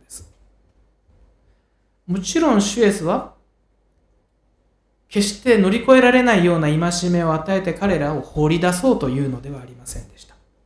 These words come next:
しかし、このような立法主義、自己責任の論理が魂の隅々まですっかり根付いてしまっている人たちだから、主イエスの言葉を聞いて、なんだか、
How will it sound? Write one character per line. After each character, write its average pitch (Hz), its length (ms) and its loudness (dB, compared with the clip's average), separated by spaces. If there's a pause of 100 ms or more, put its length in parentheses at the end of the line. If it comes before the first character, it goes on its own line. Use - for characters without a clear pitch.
(1200)
し 175 80 -4
か 247 100 6
し、 202 120 4
こ 214 120 2
の 254 100 8
よ 262 140 8
う 240 40 6
な 202 100 8
立 185 240 4
法 220 120 6
主 214 100 2
義、 196 120 2
自 156 160 0
己 208 140 0
責 208 240 0
任 175 220 6
の 147 220 2 (160)
論 175 300 6
理 143 100 2
が 143 140 0
魂 226 680 2
の 170 340 4
隅 262 300 6
々 233 300 6
ま 156 140 6
で 139 240 0
す - 140 -2
っ 180 40 0 (100)
か 254 120 2
り 262 100 4
根 180 120 8
付 202 180 6
い 202 40 2
て 170 80 4
し - 120 0
ま 156 160 4
っ - 40 -8
て 160 100 0
い 151 80 2
る 147 80 2
人 151 180 -2
た 135 100 -2
ち 123 140 -6
だ 127 80 -14
か 165 120 -10
ら、 285 260 -4 (640)
主 - 160 4
イ - 0 -
エ 165 80 6
ス 156 120 0
の 143 80 2
言 147 160 -4 (120)
葉 160 80 0
を 135 140 0
聞 135 140 -8
い 131 40 -6
て、 - 320 -8 (600)
な 214 120 2
ん 240 60 4
だ 170 80 2
か、 131 280 -6